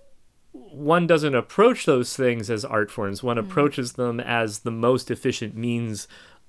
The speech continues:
Speaker 1: of conveying information, conveying data. And that's where sonification has this kind of superpower, because not only is there an immediacy of experience,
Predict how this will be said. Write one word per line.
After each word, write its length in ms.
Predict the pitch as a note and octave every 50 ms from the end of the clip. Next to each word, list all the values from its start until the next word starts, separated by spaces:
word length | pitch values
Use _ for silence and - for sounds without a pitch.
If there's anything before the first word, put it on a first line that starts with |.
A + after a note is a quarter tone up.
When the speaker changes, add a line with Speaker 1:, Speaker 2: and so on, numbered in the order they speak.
| _ _ -
Speaker 1:
of 320 | C3+ A#2+ A2+ A2+ - -
conveying 720 | - C#3+ B2+ A#2+ C3 B2+ B2 A#2+ A2+ A2+ A2+ G#2+ G#2+ G#2+ _ _ _ _ _ _ _ _ _ _ _ _ _
information, 920 | - B2+ B2+ - B2+ A#2 A2+ B2+ D3 D3 C#3 - A#2+ G#2+ A2 A#2 B2 B2 B2
conveying 560 | - B2 A#2+ A2+ B2+ B2 A#2+ A2+ G#2+ G#2 G#2
data. 500 | G#2+ A2+ A#2 A2+ A2+ G#2+ G2 F#2+ G#2 - _ _ _ - - - _ _ _ -
And 460 | D3+ C#3+ C#3+ C#3+ C#3 C3+ C3+ C3 B2+ - - - _ -
that's 180 | F#3+ G#3 -
where 100 | F#3+ E3
sonification 800 | D3 - F#3 D#3+ C#3+ B2 - C3 - - E3 F#3+ G3+ - E3 C#3 C3
has 220 | C3 C3 B2 A2 B2
this 120 | A2+ -
kind 200 | - C#3+ B2+ A#2
of 60 | G#2
superpower, 840 | - - G3 G#3 - F3+ D3+ - - B2 A2+ G#2+ G#2 G#2 G#2 G#2 G#2
because 600 | - B2 A#2 - - B2+ A#2+ A2+ A2+ A2+ A#2+ - - - - _ _ _ _ -
not 240 | G#3+ E3 F3 F3+ G3
only 160 | G#3 F#3+ F3
is 120 | D#3+ C#3 -
there 160 | D#3 C#3+ C3+
an 100 | C3+ B2+
immediacy 800 | B2 A#2+ A#2+ A#2+ B2 C3+ D3 D3+ D#3+ D3+ - - E3 E3 D#3 D#3+
of 180 | D#3+ C#3 C#3+
experience, 920 | D3 C#3+ - - E3 D3 D#3 D#3+ E3 E3 E3+ E3+ E3+ E3+ - - - -